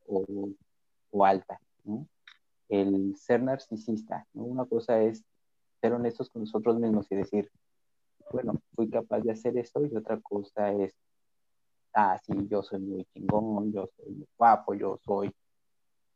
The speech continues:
Juan Camaney", entonces ahí hay que tener mucho,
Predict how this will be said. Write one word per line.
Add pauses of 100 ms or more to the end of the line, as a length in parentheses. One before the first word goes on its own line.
(160)
Juan
Camaney",
entonces (640)
ahí
hay
que
tener
mucho,